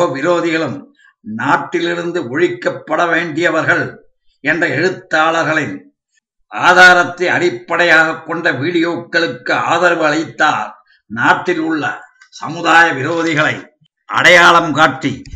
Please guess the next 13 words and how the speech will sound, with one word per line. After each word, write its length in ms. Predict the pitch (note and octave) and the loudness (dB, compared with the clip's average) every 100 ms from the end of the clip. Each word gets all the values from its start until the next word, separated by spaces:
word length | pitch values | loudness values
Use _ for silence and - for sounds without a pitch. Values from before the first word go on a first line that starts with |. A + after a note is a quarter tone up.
| - _ - | -18 _ -10
மக்கள் 500 | A2+ C3+ C3+ F#3 F3 | -2 -2 0 2 4
மன்றத்தின் 540 | D3 D3+ E3+ C3 E3 E3 | 4 2 2 0 -4 -4
முன் 220 | E3 D#3+ | -4 0
நிறுத்த 400 | C#3 E3+ F3 - A#2+ - - _ _ - | 0 2 -2 0 -2 -2 -12 _ _ -4
மாபெரும் 580 | B2 D#3 E3 E3+ E3 | 4 6 6 6 4
உதவியாக 520 | C#3+ C#3+ E3 D#3+ D#3 C#3+ | 0 0 2 4 2 2
இருக்கும். 540 | D3 D3+ D3 - B2+ - _ _ _ _ _ - | 2 0 -2 -6 -6 -8 _ _ _ _ _ -4
YouTube 520 | D3+ F#3 - F3 E3+ | 0 0 0 -2 -2
நிர்வாகத்தினர் 960 | D#3 D#3+ E3 E3 D#3 C#3 D#3+ C#3+ A2+ - _ _ - | -4 -2 2 4 2 0 -2 0 0 -4 _ _ -8
பத்திரிகை 680 | C3+ C#3 - E3+ C#3+ - C#3 - - _ _ | -4 -4 0 0 0 -2 -2 -2 -16 _ _
மற்றும் 440 | A2 C3+ C3+ - E3+ | -6 -6 -4 -4 -4
தொலைக்காட்சி 840 | B2+ D#3 D#3+ - F3 F3 - F3+ | -4 -4 -4 -2 4 4 2 -6
செய்திகளையும் 720 | C#3 D#3+ E3 D3+ E3 D3 A2+ | -2 0 0 2 2 2 -2